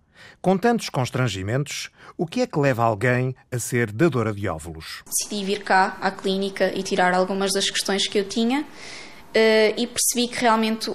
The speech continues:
Speaker 2: o processo não era tão difícil como eu pensava. E depois do doutor nos explicar que realmente existia muita falta de doras para os casais que pretendiam, hum, aumentar a sua família, foi aí que eu decidi, exatamente por ter uma relação muito próxima com a minha família.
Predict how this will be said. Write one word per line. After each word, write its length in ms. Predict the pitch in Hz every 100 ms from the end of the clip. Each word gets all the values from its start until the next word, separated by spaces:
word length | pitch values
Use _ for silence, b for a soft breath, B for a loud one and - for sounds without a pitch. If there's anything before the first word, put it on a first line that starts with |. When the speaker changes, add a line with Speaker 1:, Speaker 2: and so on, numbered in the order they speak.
| -
Speaker 2:
o 120 | 208
processo 500 | 208 - 226 208 226
não 180 | 208 202
era 140 | 196
tão 140 | 196
difícil 420 | 185 185 185 190 185
como 180 | 180
eu 60 | 180
pensava. 560 | 185 185 208 202 226 254 - B B B B B 226
E 140 | 214
depois 260 | 202 233 220
do 160 | 226
doutor 320 | 220 220 220 214
nos 120 | 208
explicar 440 | - 214 196 196
que 80 | 196
realmente 300 | 220 208 208
existia 340 | 208 - 208
muita 300 | 202 208 214
falta 340 | 226 220 214 214
de 140 | 208
doras 320 | 202 190 190
para 220 | - 202 196
os 100 | -
casais 640 | 214 196 202 190 196 -
que 120 | -
pretendiam, 800 | - - 196 190 190 196 190 190 - 185 185 185
hum, 400 | 180 180 180 190 -
aumentar 380 | 180 185 185 190
a 60 |
sua 180 | 185 190
família, 540 | 190 202 202 208 214 233 B B B B B
foi 280 | - 240
aí 80 | 247
que 100 | 240
eu 60 | 240
decidi, 420 | - 233 202 185
exatamente 480 | 190 202 214 208 214
por 140 | -
ter 100 | 226
uma 140 | 220 226
relação 380 | 233 220 220 214
muito 280 | 220 240
próxima 380 | - 208 208 196
com 120 | 190
a 20 | 190
minha 180 | 190
família. 500 | 196 190 190 196 233